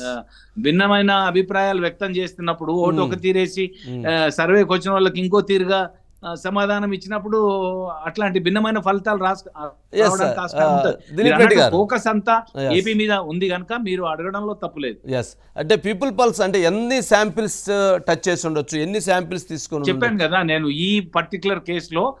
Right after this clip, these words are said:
Speaker 2: Mm.
Speaker 1: సిక్స్ థౌజండ్ నైన్ హండ్రెడ్ శాంపిల్ for ఏపీ,
Speaker 2: Mm.
Speaker 1: త్రీ థౌజండ్ వన్ హండ్రెడ్ శాంపిల్ from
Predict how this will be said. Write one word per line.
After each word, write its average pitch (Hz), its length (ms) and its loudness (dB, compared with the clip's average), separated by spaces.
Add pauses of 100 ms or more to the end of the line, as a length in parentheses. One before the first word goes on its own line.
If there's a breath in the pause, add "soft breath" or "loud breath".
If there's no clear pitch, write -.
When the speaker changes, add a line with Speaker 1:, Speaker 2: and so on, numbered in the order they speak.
(160)
Speaker 2:
Mm. 123 100 -10
Speaker 1:
సిక్స్ 113 300 -4
థౌజండ్ 190 480 2
నైన్ 170 240 0
హండ్రెడ్ 170 320 0
శాంపిల్ 160 440 -4 (100)
for 156 120 -2
ఏపీ, 151 440 -4 (120)
Speaker 2:
Mm. 123 200 -6
Speaker 1:
త్రీ 202 180 2
థౌజండ్ 185 500 0
వన్ 160 180 -2
హండ్రెడ్ 180 340 -4
శాంపిల్ 156 480 -6 (140)
from 196 140 -2